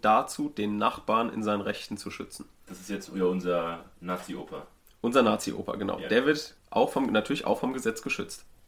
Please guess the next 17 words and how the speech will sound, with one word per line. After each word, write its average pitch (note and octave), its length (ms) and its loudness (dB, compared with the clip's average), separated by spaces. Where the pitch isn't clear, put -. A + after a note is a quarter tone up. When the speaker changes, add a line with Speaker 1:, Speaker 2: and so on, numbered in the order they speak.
Speaker 1:
Wenn G#2+ 140 0
er B2+ 140 6
in B2+ 80 4
seinen G#2 180 6
Rechten B2 320 0
verletzt C3 440 -2
wird, A#2 260 0
dann G#2 140 -2
hat - 140 -2
er G#2+ 120 0
natürlich G#2+ 440 -2
genau G#2 260 4
das A#2+ 160 -4
Recht, A2 240 -2
wie G#2+ 120 0
jeder G#2 220 -2
andere, G#2+ 460 -2